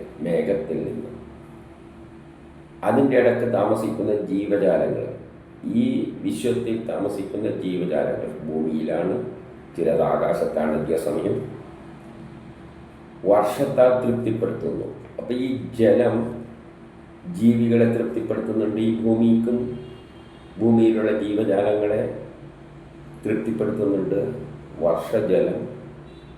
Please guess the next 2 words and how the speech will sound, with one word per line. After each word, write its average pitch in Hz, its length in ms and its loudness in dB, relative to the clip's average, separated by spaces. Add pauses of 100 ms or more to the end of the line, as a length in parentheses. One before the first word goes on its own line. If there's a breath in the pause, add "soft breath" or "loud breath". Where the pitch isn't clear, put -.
(100)
ചെടികളെ 113 720 4 (1000)
പുഷ്ടിപ്പെടുത്തുന്നുണ്ട്, 98 1000 0